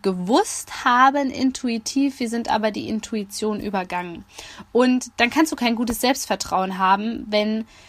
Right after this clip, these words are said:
du keinen Bezug zu deiner Innenwelt hast. Also mit Intuition meine ich hier wirklich,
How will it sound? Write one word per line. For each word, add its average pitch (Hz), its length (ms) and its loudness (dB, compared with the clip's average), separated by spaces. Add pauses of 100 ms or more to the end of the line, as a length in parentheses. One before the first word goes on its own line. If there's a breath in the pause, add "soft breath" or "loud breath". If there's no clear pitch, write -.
(240 soft breath)
du 233 400 0
keinen 247 360 4
Bezug 254 680 0
zu - 220 -6
deiner 226 400 0 (160)
Innenwelt 175 880 -2
hast. - 420 -14
Also 220 260 -2
mit 233 200 -4
Intuition 277 680 0
meine 285 360 4
ich 277 120 -6
hier 262 200 -2
wirklich, 285 500 -4